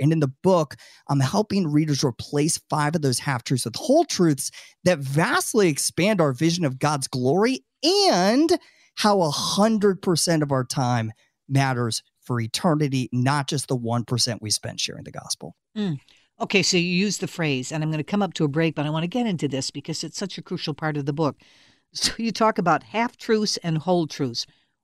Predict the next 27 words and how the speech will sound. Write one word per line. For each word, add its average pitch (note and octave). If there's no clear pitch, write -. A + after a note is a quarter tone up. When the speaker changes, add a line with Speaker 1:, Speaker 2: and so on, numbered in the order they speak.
Speaker 2:
Define A#3
the, F3+
the D#3
definition E3
of A#2+
that. B2
Again, D3
I -
wanna D#3+
make E3
sure E3
we're D#3
all E3
on F3
the E3
same E3
page D#3
with C#3+
your D3+
verbiage. C#3
So D3+
when D#3+
you A#3
talk A3
about D#3+
a C3
half-truth, F#3